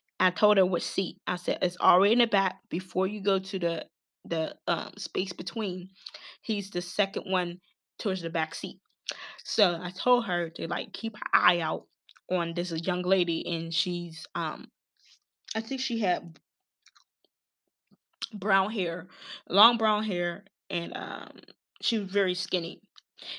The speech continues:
and, um, that's why I told her, like, to keep eye out on something like that 'cause I felt like something really bad was about to happen. So, when I got off the trolley, I kinda felt like I was, like, hopeless, but I knew that, um,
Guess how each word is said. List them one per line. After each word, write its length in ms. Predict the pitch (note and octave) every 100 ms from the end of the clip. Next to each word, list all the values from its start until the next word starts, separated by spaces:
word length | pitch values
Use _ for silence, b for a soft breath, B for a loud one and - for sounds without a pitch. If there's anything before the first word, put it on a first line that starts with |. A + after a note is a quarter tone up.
| B _
and, 300 | F#3 E3 D#3+ -
um, 300 | E3+ - - -
that's 200 | - -
why 80 | E3
I 40 |
told 320 | E3 G#3 F3
her, 140 | E3 -
like, 160 | - -
to 60 | -
keep 240 | - F#3+ -
eye 240 | F3 E3 E3+
out 240 | E3 - -
on 360 | F3 E3 D#3+ -
something 360 | - F#3+ F#3 F3
like 160 | E3
that 180 | - F3
'cause 220 | - E3 -
I 160 | - E3+
felt 260 | - F3 -
like 220 | D#3+ -
something 360 | - E3+ E3 E3
really 200 | D#3+ D#3+
bad 260 | F3 A#3
was 140 | - F#3+
about 240 | F3+ E3
to 60 | E3
happen. 460 | D#3 - - - _ _ B B B B B -
So, 160 | A#3
when 140 | G#3 G3+
I 120 | F#3+
got 220 | G3 C#4 F4
off 180 | C#4
the 80 | F3+
trolley, 600 | F#3+ A3 G3+ F3 D#3+ D#3+ E3+ _ - - _ _ _ _ -
I 60 |
kinda 320 | - B3+ C#4+
felt 280 | F#3 G3+ -
like 200 | E3 D#3+
I 80 | E3
was, 240 | E3 D#3+
like, 200 | C#3 - - - _ _ _ _ _ - -
hopeless, 380 | - A3+ A#3 A3+
but 140 | - F#3
I 60 |
knew 220 | F#3+ A3 G3
that, 260 | F#3 -
um, 420 | G#3 E3+ - -